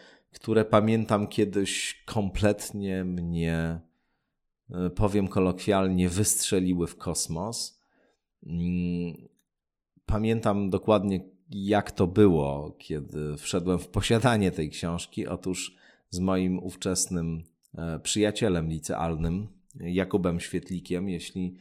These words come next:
gdzieś, Kuba, mnie słyszysz, to odezwij się, bardzo proszę. <clears throat> Na pewno mnie znajdziesz przez Facebooka. E,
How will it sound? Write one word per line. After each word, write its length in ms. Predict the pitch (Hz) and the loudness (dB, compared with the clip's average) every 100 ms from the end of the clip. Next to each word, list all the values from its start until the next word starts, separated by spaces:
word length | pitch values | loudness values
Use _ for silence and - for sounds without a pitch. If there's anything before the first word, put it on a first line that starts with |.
| - - - | -20 -18 -8
gdzieś, 440 | 92 135 135 - | 4 4 4 -2
Kuba, 300 | - 120 113 | -2 2 4
mnie 220 | 104 104 | 4 0
słyszysz, 540 | 95 113 107 110 98 - | 0 -2 -4 -2 -4 -4
to 140 | - | -2
odezwij 600 | - 151 135 92 82 80 | 4 6 6 6 -2 -4
się, 220 | - 78 | -4 -6
bardzo 380 | 73 87 78 78 | -2 -2 -2 -6
proszę. 480 | 73 73 69 76 76 - - _ - | -4 -6 -6 -8 -8 -12 -20 _ -2
<clears throat> 380 | 165 156 160 | 2 6 8
Na 100 | 120 | 6
pewno 300 | 95 98 98 | 4 0 0
mnie 200 | 87 82 | 0 -2
znajdziesz 440 | 80 85 82 78 - | -2 -4 -4 -6 -8
przez 220 | 82 - | -8 -6
Facebooka. 720 | 87 85 80 80 - 78 117 - - _ _ _ 92 | -2 -2 -2 -8 -6 -8 -8 -14 -20 _ _ _ -10
E, 440 | 87 87 87 | -4 -2 -2